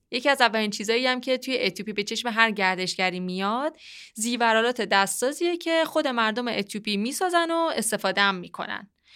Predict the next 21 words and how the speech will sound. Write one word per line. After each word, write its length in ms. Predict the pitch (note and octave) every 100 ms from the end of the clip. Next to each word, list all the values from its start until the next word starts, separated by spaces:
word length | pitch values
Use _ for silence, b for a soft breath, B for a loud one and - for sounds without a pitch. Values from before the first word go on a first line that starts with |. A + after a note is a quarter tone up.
| b b b
خیلی 240 | - F4 G4+
از 120 | G4
این 120 | F#4+
زیورالات 640 | F4+ F4+ F4 E4+ E4+ E4+
فقط 220 | E4+ A#3+ C4+
برای 160 | B3+
قشنگی 560 | B3 G#3 - F#3+ F#3 G3
نیست، 300 | F3+ F3+ -
هر 120 | A3
کدوم 220 | A#3 A#3+ A3+
براشون 400 | F#3+ G#3 A#3 G#3
نماد 260 | G3 G3
یه 160 | A3+ A3
چیز 200 | A3 G#3+
خاصه. 600 | G3 G3+ F#3 - - - _ -
مثلاً 300 | G3+ G#3 A3+
توی 160 | A#3
قبیلهٔ 680 | A#3+ G#3 F#3 G3 G#3+ A#3+ A#3+
هامر 320 | A3+ G3 F#3 G#3
که، 240 | -
اه، 60 | A#3+